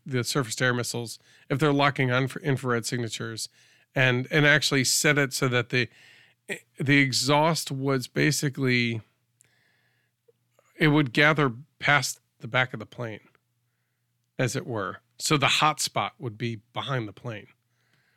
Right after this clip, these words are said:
which means the surface-to-air missiles would be going at the wrong spot, slightly. So that kind of thing. Like, there,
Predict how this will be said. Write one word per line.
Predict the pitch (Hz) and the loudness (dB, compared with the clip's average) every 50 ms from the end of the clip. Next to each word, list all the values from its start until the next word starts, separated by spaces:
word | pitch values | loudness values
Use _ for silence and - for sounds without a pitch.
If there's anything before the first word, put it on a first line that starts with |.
| _ _ _ | _ _ _
which | - 139 139 - - | -2 -2 0 2 2
means | 143 143 143 143 139 127 - - | 4 4 4 4 2 0 -2 -4
the | 127 | -4
surface-to-air | - - 147 139 117 120 - - 131 123 120 | -4 -2 -2 -2 -2 -4 -6 -4 -4 -2 -2
missiles | 120 127 120 - - 113 110 107 104 | -2 -2 -4 -4 -6 -6 -8 -8 -10
would | 117 113 107 | -12 -12 -12
be | 110 107 | -10 -10
going | 120 110 110 110 | -8 -8 -8 -8
at | 104 - | -10 -12
the | 101 | -14
wrong | 101 92 92 - | -16 -16 -16 -18
spot, | - - - - 98 95 - _ _ _ _ _ _ _ _ _ _ _ _ _ _ _ _ _ _ _ _ - | -20 -18 -16 -14 -16 -16 -16 _ _ _ _ _ _ _ _ _ _ _ _ _ _ _ _ _ _ _ _ -16
slightly. | - - - 120 120 - - - - - _ _ _ _ _ _ _ _ _ _ _ _ _ _ _ _ _ _ _ _ _ _ _ _ _ _ | -12 -10 -8 -8 -8 -10 -14 -20 -20 -20 _ _ _ _ _ _ _ _ _ _ _ _ _ _ _ _ _ _ _ _ _ _ _ _ _ _
So | - - 147 143 135 127 127 123 123 - - _ _ - | -4 0 2 4 4 4 2 0 -2 -6 -10 _ _ -2
that | 147 143 127 | 0 0 0
kind | - - 131 123 | 2 0 -2 -2
of | - | -2
thing. | - 120 110 107 113 | -4 -6 -6 -4 -4
Like, | 123 127 - | -4 -2 0
there, | 143 135 127 | 0 0 0